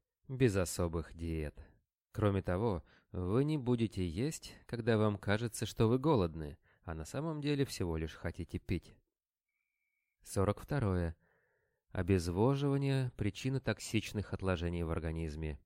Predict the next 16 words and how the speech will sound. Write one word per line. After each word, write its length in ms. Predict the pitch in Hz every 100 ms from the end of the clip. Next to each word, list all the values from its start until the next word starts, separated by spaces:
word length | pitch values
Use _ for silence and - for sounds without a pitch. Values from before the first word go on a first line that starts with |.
| _ _
Вода 440 | 82 82 78 98 127
расчищает 880 | - - 101 - - 90 87 85 -
эти 200 | 80 82
отложения. 760 | 80 82 80 82 80 76 69 - _ _ _ _ _ _ _ _ _
Сорок 380 | - 101 151 -
третье. 560 | 101 87 - 85 82 - _ _ _ _ _ _ -
Вода 380 | 90 87 98 160
уменьшает 600 | 160 147 - 123 123 -
частоту 440 | 110 - 101 107
приступов 680 | - 127 147 - - 92 -
утренней 480 | 90 87 87 87 90
тошноты 540 | 95 - 110 - 147
и 120 | 90 90
рвоты 520 | 139 110 92 82 78
у 60 | 80
беременных. 640 | 98 95 80 73 69 -